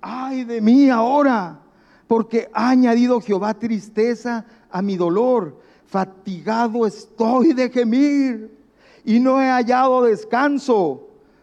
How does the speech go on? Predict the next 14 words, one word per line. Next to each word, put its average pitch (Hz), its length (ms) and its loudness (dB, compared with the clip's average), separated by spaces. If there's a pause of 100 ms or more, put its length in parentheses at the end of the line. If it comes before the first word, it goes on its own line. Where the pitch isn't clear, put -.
(180)
Así 135 300 -6
le 185 160 0
dirás, 147 520 -2 (720)
'Ha 147 140 -2
dicho 165 300 0
Jehová, 170 500 -2 (120)
he 147 120 2
aquí, 175 440 -2 (280)
yo 147 160 -2
destruyo 175 480 -4
a 190 60 -2
los 170 240 -6
que 147 100 -6
edifiqué 147 760 -6